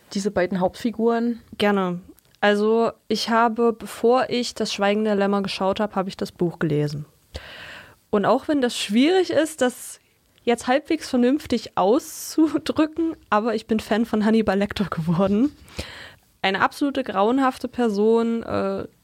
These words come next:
Speaker 2: Serienmörder. Durch seine unglaublich intelligente und auch, äh, seinen Charme schafft es ja auch, Leute so ein bisschen um seinen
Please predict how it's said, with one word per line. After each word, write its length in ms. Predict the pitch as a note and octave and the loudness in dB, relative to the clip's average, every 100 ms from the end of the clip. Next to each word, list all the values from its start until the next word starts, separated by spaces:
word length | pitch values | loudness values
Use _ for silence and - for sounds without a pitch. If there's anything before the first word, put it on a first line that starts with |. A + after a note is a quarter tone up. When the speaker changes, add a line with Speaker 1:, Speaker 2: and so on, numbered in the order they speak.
| _ | _
Speaker 2:
Serienmörder. 1040 | - A3+ A#3+ C4 A#3 A#3 A#3 A#3 A3+ A3+ A3+ - - - - - - | -2 0 2 2 2 2 0 0 0 0 -4 -14 -20 -20 -20 -20 -2
Durch 180 | G#3+ G#3 | -2 0
seine 440 | A3+ A#3 A3+ - - | 0 2 2 0 -4
unglaublich 1200 | - E4 F4 F4 B3+ A#3+ A#3 C#4 C#4+ C#4 C#4 - - | 2 4 4 2 0 0 2 2 0 -2 -2 -6 0
intelligente 1300 | D#4+ E4 D4+ C4 A#3+ F#3+ A3 C4 E4+ E4+ E4+ E4 D#4+ | 2 2 0 -2 -2 0 0 2 0 2 2 2 0
und 240 | - A#3 | 0 -2
auch, 500 | - G#3+ G#3+ G#3+ - | 0 2 0 -2 -8
äh, 580 | - G3+ G3 F#3+ F#3+ F#3+ | -4 -2 0 0 -2 -4
seinen 320 | G3+ G3+ G3+ | -4 0 0
Charme 760 | F#3 - G#3+ A#3 C4+ B3+ C#4 E4 | -2 0 2 4 2 0 -2 -4
schafft 340 | - A3+ - A#3+ | -2 -4 -2 -4
es 160 | A3+ | -2
ja 160 | A3 G3+ | 0 0
auch, 160 | G3+ | 0
Leute 240 | G#3 A3 G#3+ | 0 0 0
so 60 | G3+ | -2
ein 40 | |
bisschen 220 | G#3+ - | -2 -4
um 140 | G#3 F#3+ | -2 -2
seinen 280 | F#3+ F#3+ | 0 -2